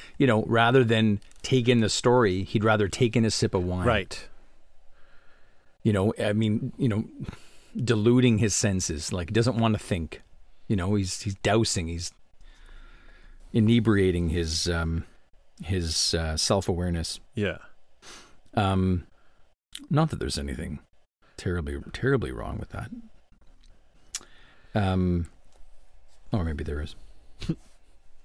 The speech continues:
Speaker 1: I like, uh, yeah, this is so cool. Uh, what, what a great, um, story to, and I, and I like how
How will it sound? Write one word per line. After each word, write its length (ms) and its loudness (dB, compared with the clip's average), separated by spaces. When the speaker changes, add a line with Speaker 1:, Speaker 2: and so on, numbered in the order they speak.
Speaker 1:
I 100 6
like, 320 6
uh, 160 8
yeah, 200 6
this 220 4
is 120 4
so 200 6
cool. 340 2
Uh, 120 4
what, 260 2
what 140 6
a 40 6
great, 280 4
um, 360 0
story 520 2
to, 320 0
and 140 2
I, 120 4
and 180 2
I 40 4
like 280 2
how 380 4